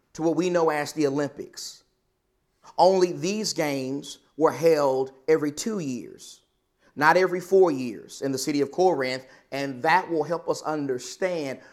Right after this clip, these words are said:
why Paul uses so many sports illustrations in the book of First Corinthians. Corinth hosted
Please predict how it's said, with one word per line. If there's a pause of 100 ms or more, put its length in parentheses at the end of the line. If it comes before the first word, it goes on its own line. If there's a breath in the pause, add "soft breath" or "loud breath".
(120)
why
Paul
uses
so
many
sports
illustrations (760)
in
the
book
of
First
Corinthians. (400)
Corinth
hosted